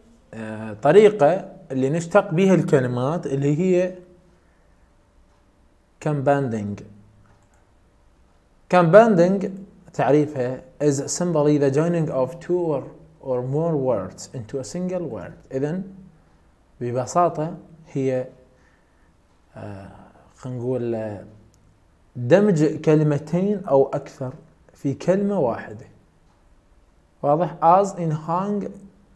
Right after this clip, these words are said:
galder. طبعا هذه ما واضحة يمي.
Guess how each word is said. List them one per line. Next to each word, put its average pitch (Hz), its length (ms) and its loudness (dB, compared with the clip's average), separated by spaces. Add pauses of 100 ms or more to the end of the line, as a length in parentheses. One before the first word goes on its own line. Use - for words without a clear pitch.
(380)
galder. 139 600 4 (1900)
طبعا 117 240 -8
هذه 113 280 -10
ما 120 100 -10
واضحة 107 480 -10 (1040)
يمي. 110 320 -8